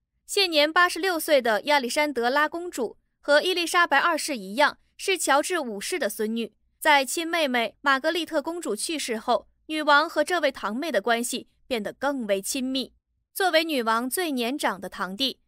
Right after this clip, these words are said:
肯特公爵爱德华王子曾在女王生前陪着她最后一次站在白金汉宫的阳台上。虽然已经八十七岁了，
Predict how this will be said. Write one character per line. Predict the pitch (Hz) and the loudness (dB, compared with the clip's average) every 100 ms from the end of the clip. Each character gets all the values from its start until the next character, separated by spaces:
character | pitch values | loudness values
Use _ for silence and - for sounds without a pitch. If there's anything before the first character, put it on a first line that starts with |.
| _ - | _ -2
肯 | 320 | 0
特 | 311 381 | 2 0
公 | 359 359 | 0 -4
爵 | 311 | 0
爱 | 294 330 | 2 2
德 | 269 262 | 0 0
华 | 262 240 | 4 4
王 | 226 240 | 2 0
子 | 240 - | -4 -6
曾 | - 254 | -6 -4
在 | 262 277 | 2 2
女 | 240 208 | 0 -2
王 | 196 | -4
生 | 226 294 294 | -2 -2 -2
前 | 247 214 214 _ _ | -2 -2 -4 _ _
陪 | 311 320 | 0 2
着 | 359 | 2
她 | 330 | 0
最 | 330 381 339 | 0 0 0
后 | 330 294 | 0 0
一 | 262 | -2
次 | 254 302 262 | -4 -2 -2
站 | 226 285 | 0 -2
在 | 254 240 | 0 -2
白 | 208 196 | -2 -4
金 | 208 294 | -4 -6
汉 | 294 320 | -2 -4
宫 | 233 277 | -2 -4
的 | 294 | -4
阳 | 208 190 | -2 -2
台 | 220 185 | -4 -6
上。 | 185 226 - _ _ _ _ | -2 -2 -2 _ _ _ _
虽 | - 339 | -2 2
然 | 302 285 | 4 4
已 | 254 220 | 2 -6
经 | 247 254 | -6 -2
八 | 196 196 | 0 0
十 | 208 | -4
七 | - 285 | -6 -6
岁 | 285 302 220 | -2 0 0
了， | 190 | -4